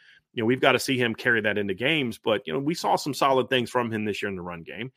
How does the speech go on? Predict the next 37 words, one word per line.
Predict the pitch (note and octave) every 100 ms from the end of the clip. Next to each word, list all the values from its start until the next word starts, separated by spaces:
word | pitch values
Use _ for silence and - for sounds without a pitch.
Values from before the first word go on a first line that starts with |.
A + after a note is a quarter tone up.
| _ - _ _
The | A#2+
problem | - D#3 F#3+ B3 G3 C#3
is, | B2+ C#3+
is | B2+
that | C3+ -
Tosh | A#2+ B2 -
sometimes | C#3+ C3+ - G#2+ G#2 A#2
has | A#2+ A#2+
a |
tendency | B2 A2+ G#2+ G2+ A2+
to | G#2 - A#2 G#2+ G#2 A#2
lean | A#2+ A#2+
over | A2+ A2 G#2+ -
or | G#2+ -
to, | B2+
to | - A#2
bend | G#2 B2 A#2+
at | G#2+
the | -
hips | G2+ D#3 -
instead | A#2+ - A2+
of | G#2+
the | G#2
knees. | G#2 G#2 -
And, | G#2
and | - A2 A2
where | A2+ D3+
this | D#3+ C#3+
impacts | B2+ C3 B2 -
you |
in | A2+
the, | G#2 G#2
in | A#2+
the | G#2
run | G#2+ E3
game | B2 A2+ G#2+
is, | G#2 G2